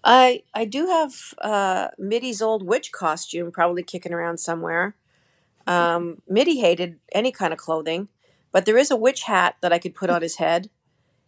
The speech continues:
He could be, he could be a witch. I think that'd be very cool. I, I love witches. I love modern witches. I love the whole idea of witches and crones and all that stuff.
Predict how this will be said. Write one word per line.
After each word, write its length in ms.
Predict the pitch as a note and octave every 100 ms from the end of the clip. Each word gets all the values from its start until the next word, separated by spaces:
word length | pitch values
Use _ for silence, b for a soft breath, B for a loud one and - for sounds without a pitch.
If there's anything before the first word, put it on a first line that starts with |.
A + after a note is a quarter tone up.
| _
He 100 | B3+
could 160 | B3+ B3+
be, 220 | D4 B3+
he 120 | C#4
could 140 | C#4 C4+
be 140 | B3
a 60 | E3+
witch. 480 | F#3 - - - - _ _ _ _ _ _ -
I 80 | G#3
think 200 | A#3 G#3+
that'd 160 | F#3+
be 160 | F3 F3
very 240 | D#3+ F3
cool. 520 | E3+ F3 F3 G3+ B3+ _ -
I, 220 | G#3 -
I 160 | E3 A#3
love 240 | G3+ G#3+
witches. 460 | F3 E3+ E3 E3 - -
I 100 | F#3
love 180 | G3
modern 440 | F#3 E3+ F#3+ G3+ E3
witches. 480 | E3 E3+ - D3+ E3
I 60 |
love 200 | E3+ E3+
the 80 | F3
whole 200 | F3+ F#3
idea 420 | F3+ F3 F#3+ G3
of 160 | E3 D#3
witches 400 | E3 - D3+ -
and 140 | E3+
crones 580 | - - F#3 F3 E3+ D#3+
and 80 | D#3
all 140 | D#3+
that 220 | D#3 -
stuff. 380 | - C#3+ C3+ _